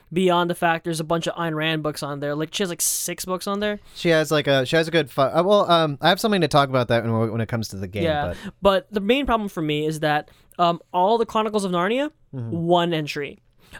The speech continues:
Speaker 1: All of the Lord of the Rings, one entry.
Speaker 2: Mm-hmm.
Speaker 1: Each individual Harry Potter book, individual entries,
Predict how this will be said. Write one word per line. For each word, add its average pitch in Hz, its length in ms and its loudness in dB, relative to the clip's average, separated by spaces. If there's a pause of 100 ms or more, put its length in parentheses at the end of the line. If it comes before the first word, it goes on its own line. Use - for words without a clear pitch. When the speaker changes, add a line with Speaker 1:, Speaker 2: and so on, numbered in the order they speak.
Speaker 1:
All 185 240 6
of 190 60 -2
the 190 80 -2
Lord 196 200 2
of 202 40 2
the 196 80 2
Rings, 233 340 -2 (260)
one 160 380 2
entry. 147 440 -4
Speaker 2:
Mm-hmm. 95 300 -6 (200)
Speaker 1:
Each 226 320 0
individual 233 560 2
Harry 202 240 0
Potter 196 320 0
book, 254 260 0 (160)
individual 302 720 4
entries, 247 540 -2